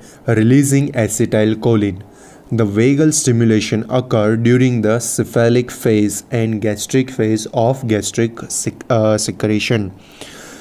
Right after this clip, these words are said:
Cephalic phase અને gastric phase ના યાદ હોય તો ફરી એક વખત આની આગળના લેક્ચર્સ જોઈ લેજો,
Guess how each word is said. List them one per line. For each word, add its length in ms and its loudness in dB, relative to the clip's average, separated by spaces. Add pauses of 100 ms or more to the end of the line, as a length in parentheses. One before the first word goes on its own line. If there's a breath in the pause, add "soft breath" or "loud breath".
(440 loud breath)
Cephalic 360 2 (120)
phase 300 2
અને 140 2
gastric 420 0 (120)
phase 580 -2
ના 340 0
યાદ 260 2
હોય 240 2
તો 160 0
ફરી 360 0
એક 160 -2
વખત 240 -2
આની 200 0
આગળના 340 0
લેક્ચર્સ 480 -2
જોઈ 220 2
લેજો, 420 0